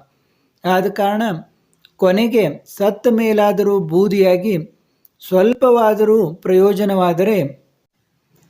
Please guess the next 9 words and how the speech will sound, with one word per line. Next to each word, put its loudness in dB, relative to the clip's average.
ಸಾಕು -2
ಎಂದುಕೊಳ್ತಾರೆ. -2
ಬೂದಿಯಾಗಿ 2
ಗಾಳಿಯಲ್ಲಿ 0
ತೂರಿ -4
ಹೋಗಿ -2
ಭತ್ತದ -2
ಗದ್ದೆಯಲ್ಲಿ 0
ಬಿದ್ದು -2